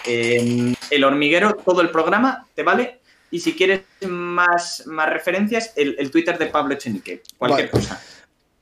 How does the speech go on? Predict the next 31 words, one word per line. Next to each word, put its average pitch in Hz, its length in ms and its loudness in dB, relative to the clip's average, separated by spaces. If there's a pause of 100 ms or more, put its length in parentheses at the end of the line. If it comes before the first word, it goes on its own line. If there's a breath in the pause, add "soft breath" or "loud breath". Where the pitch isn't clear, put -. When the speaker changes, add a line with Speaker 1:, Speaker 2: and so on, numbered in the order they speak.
(260)
Speaker 2:
Eh, 220 120 -6
cua-, 202 220 6
cualquier 208 480 8
tuit 220 300 4
que 156 180 4
haya 156 220 4
puesto 160 400 0
desde 160 340 0
dos 135 160 -4
mil 131 140 -6
catorce 117 420 -4 (180)
ese 92 240 -8
hombre. - 360 -16 (140)
O - 180 -16
sea, 113 460 -10 (500 soft breath)
eh, - 120 -2
Speaker 1:
Mm. - 120 4
Speaker 2:
incluso, 185 480 8
incluso 180 340 6
antes, 127 460 4
incluso 127 340 -6
antes. 101 320 -10 (1600 loud breath)
Speaker 1:
Sí, - 380 -4 (100)
sí, - 140 -10
Speaker 2:
Puede 220 180 6
ser, 240 160 6
Speaker 1:
no 220 60 2
me 220 60 2
Speaker 2:
puede 220 120 8
ser, 247 160 6
Speaker 1:
cambia. 277 140 -6